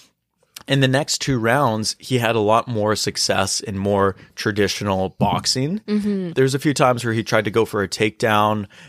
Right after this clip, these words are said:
Speaker 1: but didn't really have a lot of success in the grappling department, whereas Hamza Chimaev was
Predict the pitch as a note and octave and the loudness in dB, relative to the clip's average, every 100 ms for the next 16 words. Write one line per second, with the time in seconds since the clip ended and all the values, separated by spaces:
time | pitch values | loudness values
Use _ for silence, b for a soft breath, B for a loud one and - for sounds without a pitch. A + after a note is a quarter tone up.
0 | B - G#2 G2 F#2+ - - b b C3 | B -8 0 2 2 0 -10 b b -4
1 | D#3 D#3+ C#3+ C3+ A#2 A2+ G2+ G2 G2 G2+ | -4 -2 2 4 4 2 0 2 2 2
2 | A2 - G#2+ A#2 G#2+ G#2 G2+ F#2 F#2+ B2+ | 0 -4 -2 0 0 -4 -4 -4 -2 -4
3 | A#2+ - C3+ C3+ D#3 b b - A2+ A2 | -6 -2 0 0 -4 b b -2 2 4
4 | G#2 G#2 - - - A#2 A2 G#2+ - G2+ | 4 2 -2 -10 -4 -2 0 -2 -4 -2
5 | A2 B2+ A2+ G2 G2 B B A#2 F2+ | 2 4 4 0 -4 B B -4 -4